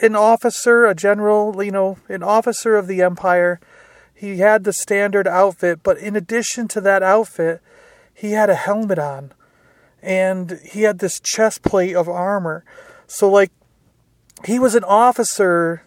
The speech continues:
that was getting down into the dirt, into the nitty-gritty, and right into the battle. And that kind of thing intrigued me, I think, as a kid, you know? It was like, he wasn't the same as that black Imperial officer action figure we got from the Star Wars movie,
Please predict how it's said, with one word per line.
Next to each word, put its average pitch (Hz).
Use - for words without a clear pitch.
that 196
was 190
getting 233
down 208
into 196
the 170
dirt, 185
into 214
the 220
nitty-gritty, 202
and 160
right 196
into 202
the 180
battle. 170
And 196
that 233
kind 247
of 226
thing 233
intrigued 202
me, 165
I 151
think, 165
as 156
a 156
kid, 156
you 165
know? 165
It 165
was 165
like, 185
he 208
wasn't 247
the 254
same 240
as 180
that 190
black 196
Imperial 165
officer 165
action 165
figure 165
we 160
got 156
from 165
the 156
Star 190
Wars 170
movie, 160